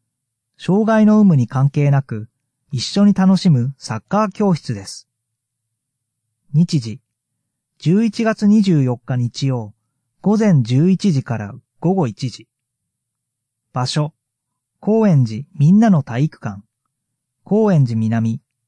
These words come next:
二の三十六の三十一。講師、日本ウォーキングフットボール連盟。対象、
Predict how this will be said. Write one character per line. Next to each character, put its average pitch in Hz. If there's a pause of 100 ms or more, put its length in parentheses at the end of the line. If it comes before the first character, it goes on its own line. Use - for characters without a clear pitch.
(140)
二 190
の 185
三 190
十 139
六 120
の 113
三 165
十 107
一。 95 (1080)
講 190
師、 123 (680)
日 135
本 175
ウ 110
ォ 165
ー -
キ 220
ン 208
グ 202
フ 196
ッ 202
ト 196
ボ 190
ー 185
ル 185
連 156
盟。 101 (1080)
対 135
象、 135